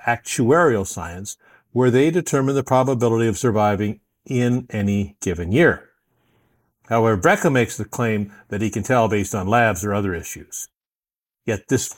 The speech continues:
bold claim brought Brecka his most noted client, one Dana White, some fighter of some sort, and Dana White,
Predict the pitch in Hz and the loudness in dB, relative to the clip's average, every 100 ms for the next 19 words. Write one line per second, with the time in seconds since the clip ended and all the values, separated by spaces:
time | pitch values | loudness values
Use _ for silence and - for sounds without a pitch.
0 | - 143 185 175 - 156 127 85 69 _ | 2 4 6 2 -2 -4 -4 -6 -14 _
1 | _ _ _ - 117 113 - - 131 127 | _ _ _ -8 -4 -4 -4 -4 -2 0
2 | 127 127 104 127 123 - 107 117 135 151 | 2 2 2 2 2 0 -4 0 2 4
3 | 143 - 131 120 117 98 135 147 147 - | 2 2 2 4 2 0 0 0 -6 -6
4 | 98 85 139 160 160 143 117 76 _ _ | -8 -2 0 4 4 4 2 -2 _ _
5 | _ _ _ _ - - 107 95 90 87 | _ _ _ _ -12 -4 -4 -4 -8 -12
6 | _ _ 123 104 85 80 78 - 80 - | _ _ -2 -2 -4 -10 -10 -12 -12 -10
7 | 95 104 _ _ _ _ _ _ - 110 | -10 -10 _ _ _ _ _ _ -6 -2
8 | 104 113 131 139 123 147 117 - | 0 0 2 4 4 4 2 -4